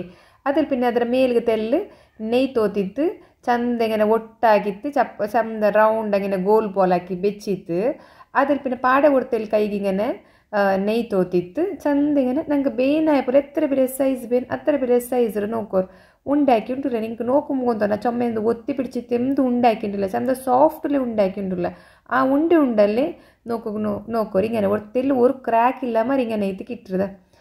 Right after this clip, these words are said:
ഞാൻ നിങ്ങൾക്ക് അതൊരു മുട്ടത്തിൽ കാട്ടുறேன் ഉണ്ടാക്കിയതരോ. നോക്കൂ നിങ്ങൾക്ക് ഉണ്ട നോക്കുമ്പോൾ തോന്നാ ഒരു ക്രാക്ക് ഉണ്ട് എന്തില്ല ചന്ത ഗോൽ ആയിട്ടുണ്ട്. അങ്ങനെ ഇക്കോ ഞങ്ങൾ ഉണ്ട അങ്ങനെമേ ഞാൻ ഇന്ന പിട്ടുறதெல்லாம் കൈക്ക് തെല്ല് നെയ്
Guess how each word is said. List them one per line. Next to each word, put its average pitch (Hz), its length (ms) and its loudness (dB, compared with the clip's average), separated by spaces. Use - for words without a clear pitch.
ഞാൻ 226 120 0
നിങ്ങൾക്ക് 220 220 0
അതൊരു 202 180 0
മുട്ടത്തിൽ 240 420 0
കാട്ടുறேன் 175 600 0
ഉണ്ടാക്കിയതരോ. 170 680 0
നോക്കൂ 233 300 -4
നിങ്ങൾക്ക് 214 220 -8
ഉണ്ട 240 180 0
നോക്കുമ്പോൾ 240 600 -2
തോന്നാ 196 180 -2
ഒരു 220 100 0
ക്രാക്ക് 226 440 2
ഉണ്ട് 202 200 -2
എന്തില്ല 247 500 -2
ചന്ത 220 280 -8
ഗോൽ 247 480 4
ആയിട്ടുണ്ട്. 233 420 -2
അങ്ങനെ 240 280 -2
ഇക്കോ 226 240 -6
ഞങ്ങൾ 180 260 0
ഉണ്ട 170 200 0
അങ്ങനെമേ 302 360 2
ഞാൻ 262 240 2
ഇന്ന 247 220 0
പിട്ടുறதெல்லாம் 185 840 2
കൈക്ക് 220 320 -4
തെല്ല് 240 300 -2
നെയ് 220 160 -2